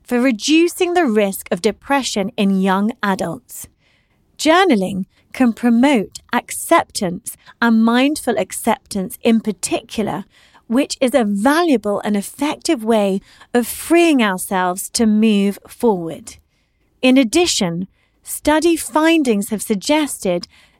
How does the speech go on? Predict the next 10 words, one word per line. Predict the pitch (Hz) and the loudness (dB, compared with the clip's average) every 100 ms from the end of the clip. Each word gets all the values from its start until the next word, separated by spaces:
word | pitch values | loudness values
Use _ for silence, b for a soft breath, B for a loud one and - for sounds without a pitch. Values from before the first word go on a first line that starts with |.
| _ | _
that | 254 247 | 0 2
accepting | 254 - - 381 440 - 254 220 | 0 -6 -4 0 0 0 0 0
our | 185 185 | 0 -2
feelings | - 262 262 196 196 196 202 - _ _ - | -2 2 2 0 -6 -10 -10 -16 _ _ -2
is | 240 | 0
linked | 240 262 285 - - | 4 4 2 -2 -8
to | 320 | -4
improved | 214 214 - 294 277 277 240 | -2 -4 -4 0 2 0 -2
psychological | - 277 320 - 254 254 262 240 - 202 | -2 0 0 0 2 2 2 -2 -2 -4
health | 180 262 226 190 190 | -2 0 0 0 -6